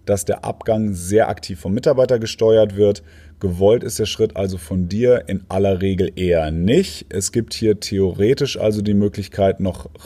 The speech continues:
rauszufinden, warum der Mitarbeiter eigentlich kündigen möchte und ob es auf Basis dieser Gründe eine Chance gibt, den Mitarbeiter zu behalten, wenn du das möchtest.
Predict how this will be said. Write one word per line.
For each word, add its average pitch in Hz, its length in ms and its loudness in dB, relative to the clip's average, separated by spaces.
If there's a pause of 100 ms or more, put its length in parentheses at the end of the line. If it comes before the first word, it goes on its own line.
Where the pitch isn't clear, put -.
rauszufinden, 101 840 0 (480)
warum 92 520 2
der 131 100 4
Mitarbeiter 107 640 2
eigentlich 87 320 -4
kündigen 135 340 -2
möchte 110 320 2
und 95 260 -4
ob - 140 -4
es 92 100 -10
auf - 140 -8
Basis 95 580 -2 (420)
dieser 113 340 2
Gründe 101 540 2
eine 92 180 -2
Chance 90 400 -4
gibt, 92 160 -8
den 87 120 -4
Mitarbeiter 85 480 -4
zu 87 140 -12
behalten, 104 640 0
wenn 107 500 2
du 98 100 -2
das 95 220 0
möchtest. - 480 -10